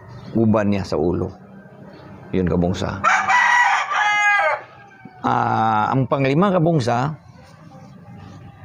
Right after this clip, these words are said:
ang isabihin ko sa inyo na sinyalis ng manok, mga kabungsa,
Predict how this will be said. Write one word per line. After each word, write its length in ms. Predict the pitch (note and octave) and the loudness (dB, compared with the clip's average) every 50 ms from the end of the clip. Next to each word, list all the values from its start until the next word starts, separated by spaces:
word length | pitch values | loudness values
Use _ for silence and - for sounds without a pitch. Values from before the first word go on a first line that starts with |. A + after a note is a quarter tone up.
| - - - | -20 -10 -2
ang 80 | - A#2+ | 0 2
isabihin 480 | B2 A#2 A2 A2+ A#2 C3+ C#3 C#3 C3 C3 | 2 4 2 2 2 2 2 2 2 0
ko 40 | - | 0
sa 80 | C#3 A#2+ | 0 0
inyo 240 | B2+ B2+ B2+ B2+ A#2+ | 2 2 2 2 2
na 240 | A#2 A2+ G#2+ G#2 | 2 2 2 0
sinyalis 560 | G2+ F#2 G#2 G2+ G#2+ A#2 B2 C3 B2+ A2+ - B2+ | 0 0 2 2 2 2 2 0 -2 -2 -2 0
ng 160 | B2+ B2+ B2 | 0 2 2
manok, 320 | A#2+ A2+ A2+ G#2+ - A2+ | 2 0 0 -2 -2 -2
mga 160 | A2+ A2+ A2 - - | 0 0 0 0 0
kabungsa, 560 | G#2+ A2 A#2 B2 A2+ - - - - - - | 0 2 2 0 0 0 -2 -2 -2 -4 -6